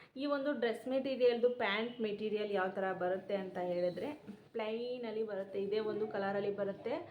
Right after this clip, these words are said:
ನೀವು ಯಾವ ರೀತಿ ಪ್ಯಾಂಟ್ ಬೇಕೋ ಆ ರೀತಿ ಸ್ಟಿಚ್ ಮಾಡಿಸ್ಕೊಳ್ಬೋದು. ಸೇಮ್ ಕಲರಲ್ಲೇ ಬಂದಿದೆ. ಕಲರ್ ಕೂಡ ಅಷ್ಟೇ ತುಂಬ ಚೆನ್ನಾಗಿದೆ, ತುಂಬ ಡಾರ್ಕ್ ಕೂಡ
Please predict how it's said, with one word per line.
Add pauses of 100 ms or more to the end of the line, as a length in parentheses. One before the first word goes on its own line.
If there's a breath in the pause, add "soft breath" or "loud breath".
(400 loud breath)
ನೀವು
ಯಾವ
ರೀತಿ (300)
ಪ್ಯಾಂಟ್
ಬೇಕೋ
ಆ
ರೀತಿ
ಸ್ಟಿಚ್
ಮಾಡಿಸ್ಕೊಳ್ಬೋದು. (100)
ಸೇಮ್
ಕಲರಲ್ಲೇ
ಬಂದಿದೆ. (640)
ಕಲರ್
ಕೂಡ
ಅಷ್ಟೇ
ತುಂಬ
ಚೆನ್ನಾಗಿದೆ,
ತುಂಬ
ಡಾರ್ಕ್
ಕೂಡ